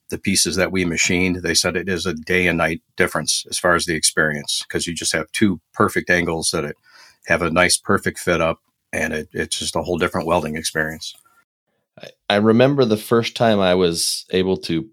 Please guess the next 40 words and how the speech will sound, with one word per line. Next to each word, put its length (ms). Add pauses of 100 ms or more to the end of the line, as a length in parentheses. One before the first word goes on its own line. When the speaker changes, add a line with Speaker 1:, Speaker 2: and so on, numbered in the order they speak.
(140)
Speaker 2:
prep 340 (100)
my 280
own 420
pipe 360
end 340 (500)
and 220
weld 320
it. 180 (720)
That's 300
when 160
I 60
really 460
understood 600
what 160
all 180
the 80
welders 480
that 100
I 60
was 140
being 220
a 60
helper 280
for 300
would 180
say 300
when 140
they'd 140
smack 360
me 80
on 80
the 80
head 180
and 100
say, 220
"Hey, 240
do 160
it 160
this 240
way. 320